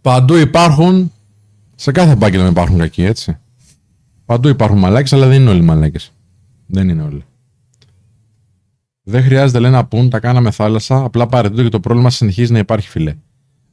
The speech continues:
Εάν παραιτηθούν και έχουν κάποιες επιπτώσεις, το βλέπει ο επόμενος και έρχεται και κάνει καλύτερη δουλειά. Και σε βάθος χρόνου θα είναι καλύτερα τα πράγματα.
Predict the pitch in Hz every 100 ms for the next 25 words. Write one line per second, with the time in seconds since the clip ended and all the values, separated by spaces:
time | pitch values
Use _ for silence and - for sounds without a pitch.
0 | _ - 120 139 165 147 156 139 113 90
1 | 110 107 127 127 _ _ _ _ _ _
2 | _ - 135 147 156 147 147 143 131 117
3 | - 98 - 110 120 _ _ - 117 117
4 | 151 151 147 120 - 107 107 101 120 -
5 | _ _ _ _ _ _ - 135 143 156
6 | 143 160 165 139 151 147 104 87 78 76
7 | _ _ _ - 120 117 113 135 156 123
8 | 127 120 110 117 139 - _ _ _ _
9 | _ _ - 135 147 165 151 175 151 101
10 | 82 80 76